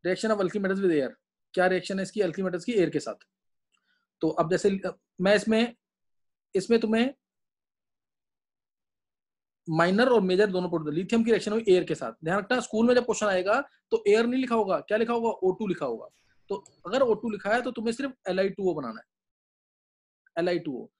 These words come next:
अब मैं एयर लिख रहा हूँ तो एल आई टू ओ भी बनेगा और साथ में क्या बनेगा? एल आई थ्री एन, एल आई थ्री एन याद रहेगा, एल आई टू ओ,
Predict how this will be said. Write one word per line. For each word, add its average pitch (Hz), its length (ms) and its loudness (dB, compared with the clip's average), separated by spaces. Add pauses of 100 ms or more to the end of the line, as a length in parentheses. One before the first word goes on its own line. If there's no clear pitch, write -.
(140)
अब 170 80 -2
मैं 220 240 -2
एयर 233 200 8
लिख 233 140 -4
रहा 233 100 0
हूँ 294 220 -4 (240)
तो - 140 -6
एल 190 100 2
आई 208 80 2
टू 233 160 -2
ओ 240 40 -2
भी 254 100 -2
बनेगा 226 320 2 (320)
और 175 100 -6
साथ 190 260 -2
में 233 100 -2
क्या 240 100 0
बनेगा? 247 280 0 (200)
एल 156 80 -2
आई 165 120 -2
थ्री 143 260 -10
एन, 113 60 -14 (1500)
एल 160 120 0
आई 170 120 0
थ्री 135 200 -8
एन 113 200 -14
याद 170 180 0
रहेगा, 208 280 0 (460)
एल 170 120 0
आई 208 100 4
टू 226 220 -2
ओ, 285 100 -2